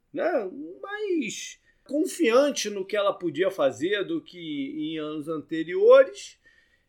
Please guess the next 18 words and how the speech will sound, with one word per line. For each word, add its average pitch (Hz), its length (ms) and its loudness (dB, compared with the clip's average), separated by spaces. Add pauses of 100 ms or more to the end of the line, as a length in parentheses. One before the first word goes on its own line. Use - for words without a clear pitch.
(140)
E 403 240 4
essa 294 240 0
combinação, 311 720 -6
Patrick 226 320 -4
Mahomes 214 840 -4 (380)
com 190 240 -14
seus - 1040 -6
recebedores 160 800 -4
prediletos, 156 800 -4
Tyreek 147 420 -6
Hill 135 480 -4 (360)
e 151 100 -8
Travis 139 480 -6
Kelce, 156 600 -4 (600)
sendo 190 600 -4
a 190 100 -2
mais 196 220 -4
complicada 220 1000 0